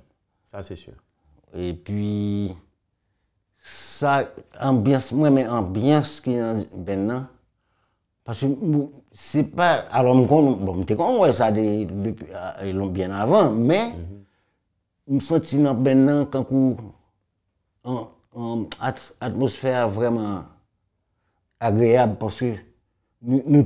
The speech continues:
Speaker 2: tout renmen lòt. Oke, se youn nan bagay ki fè ke mwen byen nan benn sa a.
Speaker 1: Oke, enpòtan, men ki mizik de jan ke w entèprete a, men nan New Look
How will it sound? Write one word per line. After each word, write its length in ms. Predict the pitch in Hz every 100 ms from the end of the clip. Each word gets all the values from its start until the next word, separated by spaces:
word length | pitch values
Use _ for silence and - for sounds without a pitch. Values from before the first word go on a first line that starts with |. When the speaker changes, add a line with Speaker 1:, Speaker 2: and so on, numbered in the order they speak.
| -
Speaker 2:
tout 240 | 160 156
renmen 380 | 135 123 110 101
lòt. 320 | 95 - - _ _ _ _ _ _ _
Oke, 240 | 85 82 78 80 _ _ _ _ _ _ _ _
se 400 | 113 107 104 135
youn 160 | 127 120
nan 80 | 117
bagay 320 | 117 110 104
ki 120 | - 104
fè 240 | - 104 92
ke 120 | 101 95 92 - 92 90
mwen 680 | 90 110 98 92 104 107 87
byen 300 | 82 104 92 -
nan 200 | 90 87
benn 180 | 85 78
sa 100 | 73
a. 100 | _ _ _ _ 87
Speaker 1:
Oke, 220 | 85 87 82 _ -
enpòtan, 380 | 87 90 95 90 _ _ _ _
men 260 | 131 127 123 127 120 110 107 107 - _ _ _ -
ki 100 | 214
mizik 380 | 196 123 117 92
de 160 | 117 101
jan 240 | 85 92 85
ke 60 |
w 120 | 95 87
entèprete 680 | 90 82 87 80 85 82 80 _ _ _ _ _ _ 92 92 90
a, 100 | -
men 160 | 95 92
nan 540 | - 92 90 90 90 87
New 140 | 87 87
Look 240 | 85 _